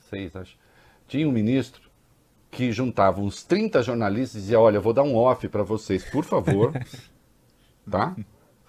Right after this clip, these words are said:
Que fique aqui só." Claro, a gente achava que enganava ele divulgando, mas na verdade era ele que estava nos administrando, porque quando você dá off pra trinta pessoas é porque você quer que saia.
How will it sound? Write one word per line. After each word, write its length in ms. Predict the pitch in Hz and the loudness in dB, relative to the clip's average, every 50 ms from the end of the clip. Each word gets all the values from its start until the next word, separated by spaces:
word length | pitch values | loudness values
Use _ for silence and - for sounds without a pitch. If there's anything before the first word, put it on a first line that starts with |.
| - | -6
Que 100 | - 120 | -4 -4
fique 300 | 110 - - 117 - - 175 | -4 -2 -6 -6 -4 -4 -6
aqui 260 | - - 117 110 110 | -4 -2 -2 -2 -2
só." 240 | - - - 143 - 139 - - - _ _ _ - - - - - - _ _ _ _ _ _ _ _ _ - 131 120 - 120 120 117 _ _ _ _ _ _ _ _ _ _ _ _ _ _ _ _ _ - _ _ _ _ _ _ _ - - - - - - _ _ _ _ _ _ - - _ _ _ _ _ _ | -2 -2 -6 -4 -4 -6 -10 -10 -16 _ _ _ -20 -20 -20 -20 -20 -20 _ _ _ _ _ _ _ _ _ -8 -8 -8 -8 -8 -14 -14 _ _ _ _ _ _ _ _ _ _ _ _ _ _ _ _ _ -20 _ _ _ _ _ _ _ -20 -20 -20 -20 -20 -20 _ _ _ _ _ _ -20 -20 _ _ _ _ _ _
Claro, 320 | - 214 208 170 127 110 131 | 4 6 8 8 8 8 4
a 40 | 143 | 2
gente 260 | - 190 220 269 - | 2 0 -2 0 -2
achava 380 | 170 - - 135 123 113 107 | -2 2 4 4 4 4 4
que 100 | 107 - | 0 -2
enganava 560 | 113 110 113 110 104 107 107 101 92 90 87 107 | -2 0 2 2 2 2 0 0 0 0 0 2
ele 400 | 147 156 123 98 85 82 82 - _ - | 4 4 4 2 0 -4 -6 -10 _ -14
divulgando, 800 | 104 98 110 107 135 165 165 143 127 107 98 87 78 78 80 - - - - - - - - | -6 -4 -4 0 0 -2 0 0 0 0 0 -2 -4 -8 -10 -12 -16 -20 -20 -20 -20 -12 -6
mas 140 | 285 139 - | -2 0 2
na 100 | 165 117 | 2 4
verdade 440 | 117 123 113 98 113 98 98 104 | 4 2 4 4 2 2 4 2
era 160 | 135 151 165 139 | 2 2 4 2
ele 240 | 107 101 104 117 | 2 2 0 -2
que 120 | 127 - 156 | -4 -8 -10
estava 340 | - - - 196 92 110 120 | -10 -2 0 0 0 0 -4
nos 160 | 139 139 139 | -4 0 0
administrando, 680 | 156 139 147 151 151 175 185 185 214 208 180 117 85 - | 0 0 0 -4 -4 -4 -6 -4 -2 -2 -2 -2 -4 -8
porque 200 | - 87 - 95 | -12 -10 -10 -8
quando 220 | - 113 107 98 | -6 -4 -6 -4
você 180 | 95 98 - 110 | -6 -6 -6 -2
dá 140 | 92 98 98 | 0 2 4
off 240 | 92 98 98 - 107 | 4 4 2 0 -2
pra 120 | - 107 | -10 -8
trinta 260 | - 107 104 101 - | -6 -6 -6 -4 -4
pessoas 400 | 117 - 151 - - 147 135 139 | -4 -4 -4 -4 -2 -4 -4 -2
é 60 | 175 185 | -2 -4
porque 160 | - - 277 | -2 -4 -4
você 220 | 220 240 - - | -4 -2 -4 0
quer 120 | 156 165 160 | 0 0 0
que 100 | 160 - | 0 2
saia. 380 | - 262 175 135 95 80 - | 4 4 6 6 4 -2 -6